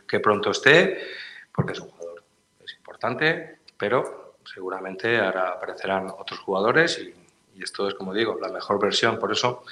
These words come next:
los jugadores siempre digo que tenemos que estar todos preparados, ese entrenamiento invisible, porque el domingo los que salen a, al escenario son los jugadores y ahí es el rendimiento que se ve. Y el verde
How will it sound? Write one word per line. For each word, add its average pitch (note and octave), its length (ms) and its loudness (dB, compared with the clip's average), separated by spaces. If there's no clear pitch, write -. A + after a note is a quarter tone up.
los - 140 -4
jugadores G#2+ 520 6
siempre A2 300 0
digo A#2+ 260 6
que G#2 60 -2
tenemos A2 260 -4
que - 60 -8
estar A2 240 -2
todos A2 160 -4
preparados, A#2 720 0
ese A2 220 -6
entrenamiento A2 540 -6
invisible, G#2 460 0
porque - 480 -8
el F#2+ 120 -10
domingo G#2 800 -4
los G#2+ 180 -10
que - 80 -10
salen G#2+ 320 2
a, G#2+ 420 0
al G#2 200 -2
escenario A#2 440 4
son A#2 160 -2
los F#2 120 -6
jugadores A2 500 -2
y F#2+ 120 -6
ahí G#2+ 360 -2
es A2 140 -12
el G#2 80 0
rendimiento G2 560 -4
que - 80 -4
se - 160 -4
ve. G#2+ 120 -2
Y G2 80 -8
el F#2 120 -4
verde D3 580 2